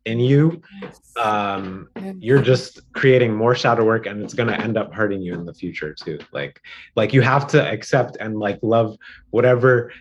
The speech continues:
Speaker 1: experience led you to that, because you can't just be like, "Oh, I used to practice black magic, uh, when I was sixteen. Like, you know, I thought it was cool."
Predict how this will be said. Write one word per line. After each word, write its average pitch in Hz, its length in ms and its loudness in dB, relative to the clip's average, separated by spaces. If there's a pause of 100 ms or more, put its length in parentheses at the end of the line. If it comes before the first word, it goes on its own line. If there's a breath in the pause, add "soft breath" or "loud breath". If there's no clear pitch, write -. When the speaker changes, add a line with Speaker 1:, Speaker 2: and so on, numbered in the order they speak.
(100)
Speaker 1:
experience 123 580 0
led 104 260 -2
you 120 200 0
to 123 160 -8
that, 131 260 0
because 120 200 -8
you 123 60 -6
can't 147 220 0
just 139 180 -2
be 143 60 2
like, 123 320 -2
"Oh, 120 360 -2 (380 loud breath)
I 131 80 0
used 139 220 2
to 135 260 0 (300 loud breath)
practice 123 360 -4
black 107 300 -2
magic, 110 680 -4 (380 soft breath)
uh, 95 420 -4 (200)
when 113 180 -2
I 107 120 0
was 107 220 -2
sixteen. 131 1040 0 (200)
Like, 104 260 -4
you 113 60 -2
know, 107 100 0
I 107 80 0
thought 120 180 2
it 117 40 2
was 113 160 -2
cool." 123 600 2